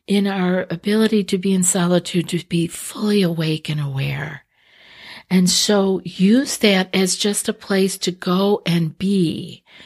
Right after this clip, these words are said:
Let yourself begin to learn to be. I know I talked about being in a recent podcast, um, and I want you to keep cultivating this, just this being,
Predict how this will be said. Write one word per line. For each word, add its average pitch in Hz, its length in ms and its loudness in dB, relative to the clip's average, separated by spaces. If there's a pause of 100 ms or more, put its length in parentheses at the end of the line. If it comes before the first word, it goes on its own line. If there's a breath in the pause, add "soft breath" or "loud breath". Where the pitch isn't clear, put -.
(380 loud breath)
Let 226 400 2
yourself 311 600 0
begin 185 460 2
to 185 160 -2
learn 165 440 0
to 156 200 -4 (300)
be. 156 480 2
I 156 80 -4
know 190 180 0
I 226 80 4
talked 196 320 -2
about 185 300 -2 (320 loud breath)
being 170 500 4
in 165 320 0
a 156 240 -4
recent 196 540 0
podcast, 147 880 -6 (480 loud breath)
um, 156 480 -4 (100)
and 185 180 2
I 185 180 0
want 214 280 -2
you 254 100 0
to 233 120 -4
keep - 420 -6
cultivating 165 840 0
this, - 340 -6 (420 loud breath)
just - 380 0
this 226 200 0
being, 185 840 0